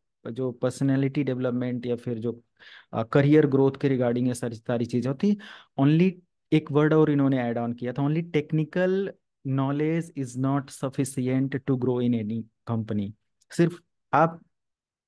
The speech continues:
जैसे नाइंटी नाइन परसेंट स्कोर गेन करने के बाद भी आप अपना, अ, करियर गेन नहीं कर पाओगे। आप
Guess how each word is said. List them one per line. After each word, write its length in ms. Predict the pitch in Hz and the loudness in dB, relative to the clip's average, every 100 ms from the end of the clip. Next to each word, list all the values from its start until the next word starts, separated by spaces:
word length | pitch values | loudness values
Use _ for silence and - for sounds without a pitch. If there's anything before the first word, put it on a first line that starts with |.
| _ _ _ _ - 139 | _ _ _ _ 0 6
जैसे 280 | 143 143 | 6 6
नाइंटी 480 | 160 135 143 175 185 | 6 6 8 6 6
नाइन 240 | 160 160 160 | 4 4 4
परसेंट 500 | 151 143 156 160 151 | 0 0 0 0 -2
स्कोर 360 | - 147 151 | -2 -2 0
गेन 220 | 139 143 | 0 -2
करने 300 | 143 139 143 | -2 -2 -2
के 100 | 143 | -4
बाद 260 | 135 127 127 | -4 -4 -4
भी 140 | 139 | -2
आप 180 | 143 131 | -2 -4
अपना, 380 | 123 127 120 120 - - - _ - | -4 -4 -4 -8 -14 -20 -20 _ -10
अ, 260 | 113 113 113 - - - | -6 -4 -4 -8 -8 2
करियर 300 | 143 139 143 | 4 4 2
गेन 220 | 131 127 | 4 2
नहीं 180 | 123 120 | 2 0
कर 140 | 120 | -4
पाओगे। 380 | 110 113 110 123 | -4 -2 -2 -2
आप 260 | 113 110 | -2 -2